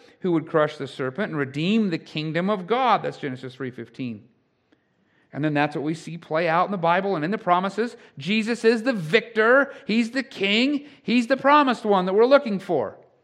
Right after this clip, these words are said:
So we have a promise to David. There's promises to Abraham. And then there's this promise right here that Jesus would be the better king than Adam was, better king than David was. So now fast forward. Let's get back up here.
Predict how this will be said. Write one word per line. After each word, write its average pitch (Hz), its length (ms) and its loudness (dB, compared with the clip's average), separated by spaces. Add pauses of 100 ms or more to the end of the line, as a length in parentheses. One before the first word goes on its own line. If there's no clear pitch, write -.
(480)
So 170 120 -6
we - 20 -2
have 147 100 -4
a - 40 -20
promise 131 400 -2
to - 160 -18 (160)
David. 214 580 -4 (260)
There's - 160 -16
promises - 560 -12
to - 100 -20 (340)
Abraham. 214 760 0
And 160 120 -8
then 170 100 -6
there's 185 160 -8
this 196 140 -10
promise 190 400 -8
right 185 160 -2
here 185 320 -6 (800)
that 147 80 -8
Jesus 170 420 -6
would 175 140 -4
be 147 120 -4
the 156 80 -6
better 151 380 0
king 139 440 -6
than 170 260 -8
Adam 190 340 -2
was, 104 400 -8 (340)
better 110 200 -10
king 135 240 -8
than 175 100 -6
David 190 400 -4
was. 107 440 -8 (400)
So - 120 -8
now 160 140 0
fast 151 300 -4
forward. 120 240 -6
Let's 123 120 -10
get 143 140 -8
back 165 260 0
up 190 140 -8
here. 165 300 -2